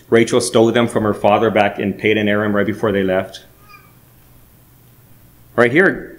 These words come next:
right here, Jacob calls them foreign gods. What were they called in Padan Aram? Household idols. Household idols. This is a more fitting for them, though, a, a more fitting name for them.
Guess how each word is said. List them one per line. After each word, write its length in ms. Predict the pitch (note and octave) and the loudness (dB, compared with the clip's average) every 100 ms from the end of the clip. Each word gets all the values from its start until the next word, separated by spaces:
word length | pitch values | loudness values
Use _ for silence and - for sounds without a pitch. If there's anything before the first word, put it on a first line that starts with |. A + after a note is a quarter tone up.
| - | -2
right 180 | A#2 C#3 | 2 4
here, 140 | A3 | 2
Jacob 280 | C#3 A#2 G#2+ | 2 0 0
calls 180 | A#2+ A2 | 0 0
them 80 | G#2 | -2
foreign 360 | - B2 A2 | 0 2 2
gods. 560 | A2+ B2 F#2+ F2+ - - _ - - - _ - _ _ - _ _ - - - | 2 2 0 -4 -12 -16 _ -20 -20 -20 _ -20 _ _ -20 _ _ -20 -20 -6
What 100 | D3 | -2
were 40 | E3+ | 0
they 80 | |
called 200 | D#3+ E3+ | 2 0
in 80 | D#3+ | 0
Padan 260 | D#3+ D3+ D3 | 0 0 2
Aram? 380 | D3 F#2+ - - - - - - - - - _ _ _ | 0 0 -4 -14 -20 -20 -18 -18 -18 -18 -18 _ _ _
Household 540 | - B2 B2+ C#3+ C3 | -4 -2 -2 0 2
idols. 520 | A2 A#2 F2+ E2+ - - _ _ _ _ _ _ _ | 2 2 -2 -8 -16 -20 _ _ _ _ _ _ _
Household 420 | B2+ B2+ C#3+ C3+ | -4 -2 0 2
idols. 480 | A2+ A2+ F2+ - - - _ _ _ _ _ _ _ - - - | 2 0 -4 -10 -16 -20 _ _ _ _ _ _ _ -20 -12 0
This 180 | F3+ F#3 | 2 2
is 120 | F#3+ | 2
a 100 | E3+ | 2
more 180 | D#3+ E3 | 4 2
fitting 340 | E3+ D#3+ D3 | 2 0 0
for 200 | - C3 | 0 0
them, 160 | A2+ G#2+ | 0 -2
though, 300 | F#2 F2 - | -4 -6 -2
a, 120 | B2+ | 2
a 180 | D#3 D#3 | 4 4
more 160 | E3+ F3 | 2 2
fitting 280 | F3+ D3+ C3+ | 2 2 2
name 200 | D3+ D3 | 0 -2
for 200 | B2 G2+ | -2 -2
them. 240 | F2 | -4